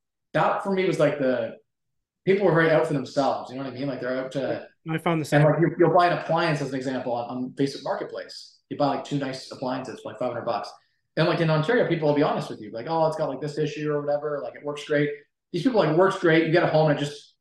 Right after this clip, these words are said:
Speaker 1: doesn't work at all. You plug it in, the wires just spray-, spraying out of it. We had a situation like that. And I call people back and they're, like, religious people and just, like, block my number.
Speaker 2: <laughs>
Speaker 1: Like, what is wrong with people? Like, it's just a different,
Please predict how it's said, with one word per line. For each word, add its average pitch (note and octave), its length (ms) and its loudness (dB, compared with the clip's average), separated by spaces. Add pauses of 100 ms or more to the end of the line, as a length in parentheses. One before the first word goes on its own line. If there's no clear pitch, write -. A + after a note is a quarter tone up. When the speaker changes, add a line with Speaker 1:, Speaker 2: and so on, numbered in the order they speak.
Speaker 1:
doesn't E3 280 2
work D3+ 180 2
at C3+ 80 4
all. A#2 200 0
You A#2 60 -8
plug F3 220 0
it D#3+ 60 2
in, D#3 160 2
the C#3+ 60 0
wires D3 220 2
just - 140 -12 (360)
spray-, F3 320 0
spraying E3 520 0
out C#3+ 140 6
of C#3+ 60 -2
it. A#2+ 80 -4
We C#3 60 0
had C3 100 -2
a - 40 -8
situation C#3 440 -2
like A#2+ 140 -6
that. C3+ 220 0 (480)
And E3 100 0
I E3 40 0
call A3 200 4
people A3 160 4
back F3 300 4
and D#3+ 80 0
they're, F#3 120 6
like, - 100 0
religious D3 440 0
people - 460 -8 (100)
and D#3+ 100 -4
just, E3+ 120 -6
like, D3+ 280 0
block E3 320 0
my D#3 80 -2
number. C3+ 380 -6 (480)
Speaker 2:
<laughs> - 80 -16 (600)
Speaker 1:
Like, D#3+ 240 -8
what B3+ 140 2
is D#3+ 120 -4
wrong D3+ 320 0
with - 80 -16
people? B2+ 320 -4
Like, C#3 160 -4
it's D#3+ 120 -6
just A3 120 -8
a F3 60 -6
different, F#3+ 500 -2